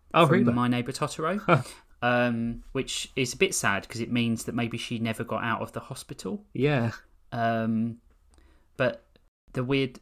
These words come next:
Speaker 2: but they d-, she does get out of the hospital because in the end scene of To-, in the, uh, end credits of Totoro, they show her, um, being home and another baby.
Speaker 1: Mm, yeah.
Speaker 2: Um,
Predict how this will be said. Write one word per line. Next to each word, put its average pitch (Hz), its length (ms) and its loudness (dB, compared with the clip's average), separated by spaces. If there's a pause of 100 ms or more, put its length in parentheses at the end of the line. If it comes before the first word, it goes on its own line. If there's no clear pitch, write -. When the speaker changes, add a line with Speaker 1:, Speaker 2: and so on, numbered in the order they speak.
Speaker 2:
but - 220 0
they 175 120 10
d-, - 220 -4
she - 180 -2
does 175 220 6
get 123 120 0
out 110 60 0
of 104 60 -2
the 101 120 -6
hospital - 380 -8
because 120 240 -6
in 123 100 0
the 123 120 2
end 131 200 2
scene 113 280 0
of 107 100 -8
To-, - 280 -4
in 117 160 -2
the, 113 380 -2 (100)
uh, 120 40 0
end 123 360 2
credits 117 320 -4
of 123 60 -8
Totoro, 104 420 -4
they 98 100 -4
show 113 340 0
her, 107 520 0 (500)
um, 104 180 2
being 113 240 2
home 104 520 0 (100)
and 107 240 -2
another 110 340 -2
baby. 123 500 0 (240)
Speaker 1:
Mm, 135 220 6 (180)
yeah. 117 140 6 (280)
Speaker 2:
Um, 104 400 -4